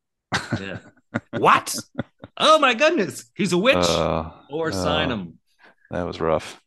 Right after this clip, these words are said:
Speaker 2: Oh, the rough years. It is. It is. Uh, man, it's rough. Um, you know,
Speaker 1: The
Speaker 2: I
Speaker 1: joys of being a Bear fan, right?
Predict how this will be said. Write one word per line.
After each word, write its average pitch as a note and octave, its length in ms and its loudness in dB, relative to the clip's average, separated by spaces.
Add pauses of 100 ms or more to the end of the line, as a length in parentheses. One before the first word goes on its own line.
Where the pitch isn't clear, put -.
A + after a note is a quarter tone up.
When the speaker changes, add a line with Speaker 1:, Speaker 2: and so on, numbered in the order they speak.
(140)
Speaker 2:
Oh, A2 680 -2
the G#2 100 -8
rough G2+ 280 -8
years. G2 280 -10
It C#3+ 140 -6
is. - 560 -6
It A2+ 180 -8
is. G#2 400 -10 (160)
Uh, D2 220 -20 (340)
man, D2 140 -20
it's - 180 -20
rough. - 160 -18 (300)
Um, D3+ 300 2
you F3 100 0
know, - 60 4
Speaker 1:
The - 40 6
Speaker 2:
I - 60 2
Speaker 1:
joys C#3 260 8
of B2 100 6
being A#2 200 4
a G2+ 60 2
Bear F#2+ 260 6
fan, E2 300 -4
right? G2 280 -2